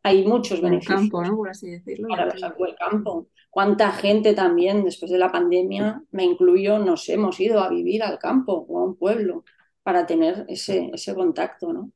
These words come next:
Speaker 1: Muchísimos beneficios de la natura, de la naturaleza para la salud y, y estas ventajas también sociales, ¿no? Mejora de la calidad de vida,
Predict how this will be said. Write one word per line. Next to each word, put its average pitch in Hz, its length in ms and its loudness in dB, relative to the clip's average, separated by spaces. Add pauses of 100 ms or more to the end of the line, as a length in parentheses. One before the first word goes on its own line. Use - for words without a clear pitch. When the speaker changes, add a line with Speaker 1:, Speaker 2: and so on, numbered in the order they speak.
(680)
Speaker 1:
Muchísimos 226 480 2
beneficios 180 460 2
de 180 80 2
la 175 140 0
natura, 180 520 2
de 180 100 0
la 170 140 0
naturaleza 165 640 -4
para 185 160 -2
la 170 100 -4
salud 240 360 -4 (720)
y, 175 640 6
y 185 200 4
estas 185 400 0
ventajas 180 460 0
también 185 280 0
sociales, - 580 -4
¿no? 262 360 -4 (160)
Mejora - 380 -4
de - 80 0
la - 100 -4
calidad 175 280 -2
de 185 80 2
vida, 226 480 2